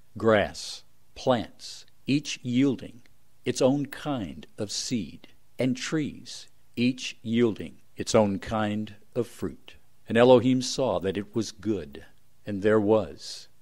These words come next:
evening and morning, day three." Notice the lack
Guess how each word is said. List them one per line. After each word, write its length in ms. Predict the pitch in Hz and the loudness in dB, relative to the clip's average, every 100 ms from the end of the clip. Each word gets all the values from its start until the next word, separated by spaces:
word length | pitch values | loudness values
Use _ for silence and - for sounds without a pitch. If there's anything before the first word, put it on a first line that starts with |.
| - | -8
evening 560 | 107 110 104 117 117 117 - - - - | -2 -2 -2 -8 -10 -18 -20 -20 -8 -4
and 160 | 110 | -2
morning, 440 | 101 80 73 65 - - - - 85 | -4 -6 -10 -16 -18 -20 -20 -18 -6
day 300 | 90 82 82 | -4 -4 -8
three." 560 | - 82 69 - - - - - - - - | -12 -16 -16 -18 -20 -20 -20 -20 -20 -20 -4
Notice 540 | 165 262 269 - - - - - | 0 0 0 -6 -12 -14 -20 -8
the 180 | 107 110 | 2 4
lack 640 | 107 113 123 - - - | 4 0 -4 -14 -20 -20